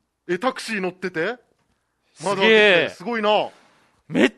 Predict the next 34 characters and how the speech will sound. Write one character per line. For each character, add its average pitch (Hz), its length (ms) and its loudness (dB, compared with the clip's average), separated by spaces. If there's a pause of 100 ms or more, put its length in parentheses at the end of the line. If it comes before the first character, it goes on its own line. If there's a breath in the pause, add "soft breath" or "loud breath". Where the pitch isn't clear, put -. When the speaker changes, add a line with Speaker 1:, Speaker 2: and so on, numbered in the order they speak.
(140)
Speaker 2:
ち - 80 -4
ゃ 320 80 -2
綺 311 180 -2
麗 320 160 4
よ 254 180 4
ね、 165 220 -2
昔 - 460 -6
の。 185 320 0 (300)
昔 226 420 -2
の 330 60 0
っ 320 40 -4
て 277 100 -6
言 - 20 -20
っ - 20 -20
た 185 60 2
ら 151 60 -4
ご 151 60 -6
め 180 80 -2
ん 175 40 -6
な 175 60 -2
さ - 140 -6
い、 190 40 -2
失 240 220 -2
礼 226 120 4
で 185 80 0
す 185 120 0
け 147 80 -2
ど。 131 160 -2
Speaker 1:
<laughs> - 40 -8
ま 170 80 -4
あ 156 80 -6
ま 147 140 -6
あ 131 40 -14
ね。 131 220 -12